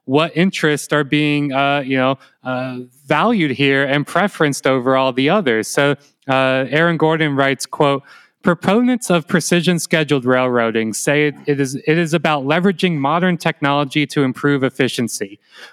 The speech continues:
But those who work on the railroads every day say it is little more than a euphemism for draconian cost cutting in order to achieve an arbitrary metric that pleases shareholders. That metric,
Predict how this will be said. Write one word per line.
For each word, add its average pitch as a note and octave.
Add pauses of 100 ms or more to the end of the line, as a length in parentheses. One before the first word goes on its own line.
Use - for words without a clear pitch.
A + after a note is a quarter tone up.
But F3
those A3
who A3+
work F#3
on F3
the D#3
railroads C#3+
every C3+
day C#3 (200)
say E3+
it D#3
is D3
little G3+
more F3
than D#3+
a C#3+
euphemism B2+
for C#3
draconian D#3+
cost C#3+
cutting C#3 (240)
in D3
order G3+
to -
achieve F#3
an E3
arbitrary G#3
metric E3+
that C3+
pleases D#3
shareholders. A2+ (360)
That G3
metric, F#3+